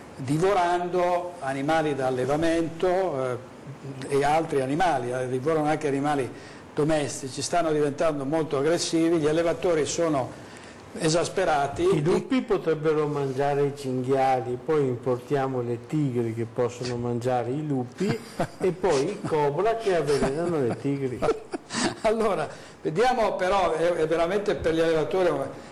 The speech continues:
Speaker 1: è un vero dramma, vediamo che cosa succede, credo abbiamo il servizio, no Francesco? Sì, ecco, Francesco Ceroni in regia con Nicoletta Rizzetto.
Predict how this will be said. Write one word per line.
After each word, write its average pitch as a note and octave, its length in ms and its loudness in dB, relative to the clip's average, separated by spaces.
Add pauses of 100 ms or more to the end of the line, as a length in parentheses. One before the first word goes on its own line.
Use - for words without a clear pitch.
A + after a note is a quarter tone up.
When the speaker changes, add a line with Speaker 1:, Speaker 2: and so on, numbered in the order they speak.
(100)
Speaker 1:
è D3 60 -4
un C#3+ 140 0
vero D#3 320 4
dramma, F3+ 460 2
vediamo F3 640 0 (340)
che - 160 -6
cosa F3 340 2
succede, D#3+ 640 0
credo D#3+ 440 2
abbiamo E3 340 2
il D3 60 -8
servizio, C#3+ 480 -4
no D#3 120 0
Francesco? C#3+ 800 -2 (1120)
Sì, F#3 220 -2
ecco, C#3 280 2
Francesco B2+ 440 0
Ceroni F#3 400 2
in D#3+ 60 2
regia D#3 360 2
con C#3+ 420 -6
Nicoletta D3 680 0 (600)
Rizzetto. G3 1000 2